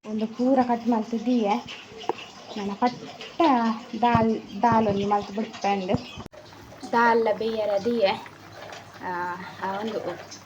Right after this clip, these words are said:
ಆ ಒಂದು ಬೈಜಿ ನಾನು ಲಾರ ಟೈಮ್ ತಗೊಂಡತೆ ಅಂಚ. ಬೊಕ್ಕ ದಾದ ಪಂಡ ಇನಿತ್ತ ಇಲ್ಲಿ ವಿಡಿಯೋ ನೀಟಿಗೆ ಎಂಡ್ ಮಲ್ಪುಗ. ಅದೇ ಪಂಡ ನನ್ನ ಮೀನ್ ಪೂರ ಮಲ್ಪರುಂಡ ಇಕ್ಕೋಸ್ಕರ.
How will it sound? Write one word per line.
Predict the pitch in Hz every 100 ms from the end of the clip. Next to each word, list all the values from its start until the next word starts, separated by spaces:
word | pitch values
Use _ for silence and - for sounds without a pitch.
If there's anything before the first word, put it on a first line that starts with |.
| - 180
ಆ | 196
ಒಂದು | 247 269
ಬೈಜಿ | 277 277 226
ನಾನು | 220 233
ಲಾರ | 233 220 226 220
ಟೈಮ್ | 226 220 220
ತಗೊಂಡತೆ | 196 185 190 196
ಅಂಚ. | 262 214 - 262 - - - -
ಬೊಕ್ಕ | 285 302
ದಾದ | 302 294 294
ಪಂಡ | 277 277 277
ಇನಿತ್ತ | 277 294 -
ಇಲ್ಲಿ | 269 269 269 269
ವಿಡಿಯೋ | 262 269
ನೀಟಿಗೆ | 254 247 285
ಎಂಡ್ | 240 277
ಮಲ್ಪುಗ. | 294 240 233 226
ಅದೇ | 226 240 240
ಪಂಡ | 240 233
ನನ್ನ | 226 220
ಮೀನ್ | 233 285 285
ಪೂರ | 277 233
ಮಲ್ಪರುಂಡ | 226 226 226 208 202
ಇಕ್ಕೋಸ್ಕರ. | 202 - 226 214 - 214